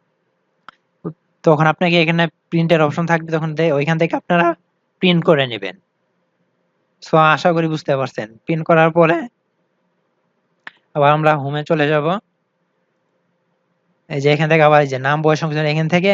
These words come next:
এই যে সর্বশেষ অবস্থা, এখানে ক্লিক করব। করার পরে আমরা এই যে এখানে যে আপনার ওইখানে যে আইডি আপনার মেসেজে যাবে আর পাসওয়ার্ডটি, ওইটা দিয়ে আপনি করতে পারবেন এখানে। সর্বশেষ অবস্থাটি দেখতে পারবেন।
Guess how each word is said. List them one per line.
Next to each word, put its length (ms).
এই 80
যে 100
সর্বশেষ 540
অবস্থা, 360
এখানে 300
ক্লিক 200
করব। 320
করার 360
পরে 340
আমরা 160
এই 80
যে 100
এখানে 300
যে 220
আপনার 260
ওইখানে 360
যে 220
আইডি 440
আপনার 260
মেসেজে 560
যাবে 440
আর 120
পাসওয়ার্ডটি, 600
ওইটা 220
দিয়ে 180
আপনি 260
করতে 240
পারবেন 260
এখানে। 360
সর্বশেষ 720
অবস্থাটি 480
দেখতে 260
পারবেন। 380